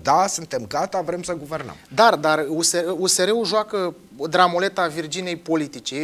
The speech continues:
Speaker 2: Eu cred că e o greșeală acest lucru, să mergi neapărat pe această idee de puritate. Până la urma urmei, trebuie să-ți asumi. Orice poli-, proiect politic trebuie să, orice politician, orice grup politic trebuie să iasă la bătaie, să-și impună proiectul. Asta înseamnă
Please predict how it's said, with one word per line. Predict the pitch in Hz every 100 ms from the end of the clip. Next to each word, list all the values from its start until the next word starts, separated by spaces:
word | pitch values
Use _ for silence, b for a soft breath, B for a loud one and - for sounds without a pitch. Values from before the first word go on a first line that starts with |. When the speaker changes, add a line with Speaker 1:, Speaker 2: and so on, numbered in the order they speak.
| 170 170
Speaker 2:
Eu | 180 196
cred | - 202
că | -
e | 185
o | 165
greșeală | 156 160 - 165 131
acest | 123 - 147 -
lucru, | 147 156 151
să | 143
mergi | 139 160
neapărat | 156 160 - 156 151
pe | 135
această | - 170 -
idee | 139 147 165
de | 143
puritate. | 139 - 139 - 165 156 143 131
Până | 196 185
la |
urma | 185 190
urmei, | 175 185 185 170 170 B B
trebuie | 190 196
să-ți | 175 165 165
asumi. | 156 165 123
Orice | 156 185 - 170
poli-, | - 160 147
proiect | - 160 170 170
politic | 147 147 175 170 -
trebuie | 175 170 156
să, | 151 151 135 113
orice | 156 165 185 180
politician, | - 156 147 143 - 170 170
orice | 170 165 160
grup | 135 165 165
politic | 147 151 165
trebuie | 156 160
să | 151
iasă | 156 156
la | 147
bătaie, | 131 131 160 160
să-și | 156 139 143
impună | 139 156 147
proiectul. | - 135 151
Asta | 160 156
înseamnă | 139 156